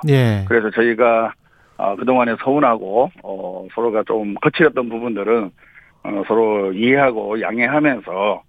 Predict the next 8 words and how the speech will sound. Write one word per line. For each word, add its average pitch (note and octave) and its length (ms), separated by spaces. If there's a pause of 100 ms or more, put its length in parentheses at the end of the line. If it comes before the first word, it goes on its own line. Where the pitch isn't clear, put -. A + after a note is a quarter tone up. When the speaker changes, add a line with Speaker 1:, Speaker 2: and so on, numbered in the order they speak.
(180)
Speaker 1:
음. A2 320
Speaker 2:
어, E2 680 (560)
잘 B2 160
만들어 A2+ 600
가리라고 D3 360
보고요. G#2+ 360
그리고 E3 360 (600)
또, D3+ 440